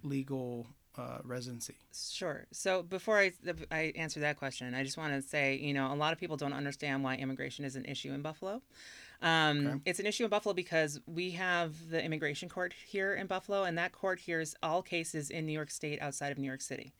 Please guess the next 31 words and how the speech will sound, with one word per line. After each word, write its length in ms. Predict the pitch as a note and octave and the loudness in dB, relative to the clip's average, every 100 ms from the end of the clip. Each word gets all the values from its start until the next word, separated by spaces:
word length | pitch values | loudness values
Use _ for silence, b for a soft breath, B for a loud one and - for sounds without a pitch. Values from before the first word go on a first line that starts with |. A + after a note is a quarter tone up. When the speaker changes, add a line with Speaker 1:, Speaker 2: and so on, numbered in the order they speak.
| B B B B B B | B B B B B B
Speaker 2:
So 300 | F3+ D#3+ D3+ | 4 6 6
Speaker 1:
Gotcha. 100 | - | 6
Speaker 2:
all 220 | E3+ G3 | 8 8
the 100 | G3 | 6
cases 360 | F#3+ E3+ D#3+ D3+ | 2 0 0 0
are 60 | D3+ | 0
coming 320 | D#3 C#3 C3+ | 2 0 0
through 240 | C#3 C3+ | -2 -4
Buffalo 460 | B2+ B2 - G#2 A#2 | -2 -4 -4 -4 -4
at 100 | - | -4
some 180 | B2+ B2 | -4 -4
point. 280 | A#2+ - - B B B B B | -6 -10 -16 B B B B B
Um, 560 | D#3+ D#3 D3 C#3 C3 C3 - - - | 4 6 8 6 2 -2 -16 -18 -2
and, 440 | F3+ E3 D#3+ D3+ - | 4 6 4 2 -2
you 160 | F3+ E3 | -2 0
know, 340 | D#3 D3 C3+ - | 2 2 0 -2
uh, 380 | - D3 C#3+ C3+ | 2 4 4 4
we 120 | E3 | 4
also 580 | E3 E3 F3 D#3 D3 C#3+ - | 2 2 4 4 4 0 -6
have 600 | C#3+ D3+ C#3 C#3 C3+ - - | -2 2 4 2 0 -4 -4
a 80 | |
rich 220 | D3+ F#3 - | 0 0 2
history 420 | A3+ F3 D3 - | 0 0 0 0
of 180 | C#3 C#3 | -2 2
welcoming 540 | D3 D3 C3+ C3 B2+ | 2 4 0 2 0
immigrants 480 | C3 C3 B2+ B2+ C3+ | 0 -2 -2 -4 -4
in 100 | C3 | -4
Buffalo, 380 | B2 - B2+ B2+ | -4 -6 -6 -6
which 140 | C3+ | -6
is 140 | C3 | -6
wonderful. 600 | C3+ C#3+ C3+ - C3 D#3+ | -4 -2 -4 -6 -8 -10